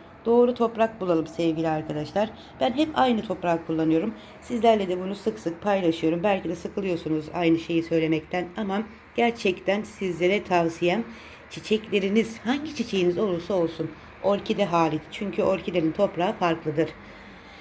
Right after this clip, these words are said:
Menekşelerimiz, diğer küpe, sardunya, barış çiçeği, aklınıza gelebilecek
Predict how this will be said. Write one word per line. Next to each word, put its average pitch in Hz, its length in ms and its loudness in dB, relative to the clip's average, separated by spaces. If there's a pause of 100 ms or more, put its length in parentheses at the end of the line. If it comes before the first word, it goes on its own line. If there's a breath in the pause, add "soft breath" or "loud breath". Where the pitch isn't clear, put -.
(320 loud breath)
Menekşelerimiz, 196 880 4 (160)
diğer 208 340 2
küpe, 180 340 2
sardunya, 180 920 2 (320)
barış 190 320 0
çiçeği, 170 440 -2
aklınıza 202 420 -2
gelebilecek 175 640 -2